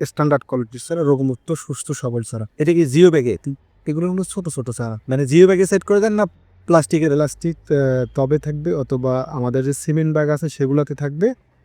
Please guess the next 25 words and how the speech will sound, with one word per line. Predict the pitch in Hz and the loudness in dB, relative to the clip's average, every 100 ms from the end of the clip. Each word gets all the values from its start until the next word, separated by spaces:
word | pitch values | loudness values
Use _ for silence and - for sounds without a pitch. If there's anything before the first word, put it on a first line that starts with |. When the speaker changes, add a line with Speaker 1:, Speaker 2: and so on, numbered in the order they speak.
| _ | _
Speaker 1:
এবং | 131 135 151 | -2 0 2
কেউ | 151 151 | 0 0
যদি | 156 156 | 0 -2
বড় | 131 131 156 | 0 2 2
সাইজের | - 143 143 | 0 -2 -2
চারা, | - 131 | -2 -2
জিও | 123 127 156 | -2 -2 0
ব্যাগে | 156 156 156 | 2 2 0
সেট | - 151 | -6 -6
আপ | 151 - | -6 -4
করতে | 135 - 135 | -6 -4 -6
চারা, | 135 127 | -4 -4
বড় | 123 135 160 | -2 -2 -2
সাইজের | 156 139 117 113 - _ - | -4 -6 -6 -8 -12 _ -10
চারা | 127 123 | -6 -4
লাগে, | 120 139 208 | -4 -4 -4
সেগুলো | 147 135 143 | -4 -2 0
আমরা | 135 117 120 | 0 -2 -4
দিয়ে | 117 113 | -4 -6
থাকি, | 117 127 | -8 -4
বিভিন্ন | 139 156 156 | -4 -2 -2
সাইজের | 147 120 113 | -4 -6 -6
চারা। | 107 123 | -6 -6
Speaker 2:
আচ্ছা, | 120 | -4
সেগুলি | 110 175 165 196 | -2 0 2 0